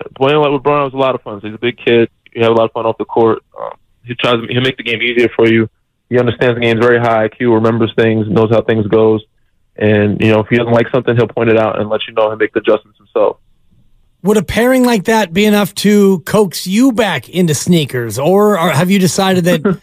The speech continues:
Speaker 1: <laughs>
Speaker 2: that you're just gonna hang 'em up, Danny?
Speaker 1: No, I have not decided. Uh, I'm, it's not gonna take much to coax me back into sneakers. I only have a couple more years left, I think, at playing,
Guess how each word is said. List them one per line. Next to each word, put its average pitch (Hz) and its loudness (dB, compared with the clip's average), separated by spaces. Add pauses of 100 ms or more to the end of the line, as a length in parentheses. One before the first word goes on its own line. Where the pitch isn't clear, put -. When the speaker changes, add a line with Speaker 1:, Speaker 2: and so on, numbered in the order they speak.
Speaker 1:
<laughs> - -20
Speaker 2:
that 202 0
you're 226 0
just 190 0
gonna 196 0
hang 175 2
'em 156 0
up, 120 -4
Danny? 101 -14 (800)
Speaker 1:
No, 135 0
I 135 0
have 147 -2
not 147 -2
decided. 123 0
Uh, 113 2
I'm, 113 -2 (300)
it's 123 2
not 135 0
gonna 127 -2
take 131 0
much 127 0
to 113 0
coax - -2
me 123 -6
back 110 0
into 104 -2
sneakers. 107 2
I - 4
only 120 2
have 120 0
a 117 -4
couple 120 -4
more 120 2
years 117 2
left, 120 2
I 117 -4
think, 117 -6
at 104 0
playing, 123 -2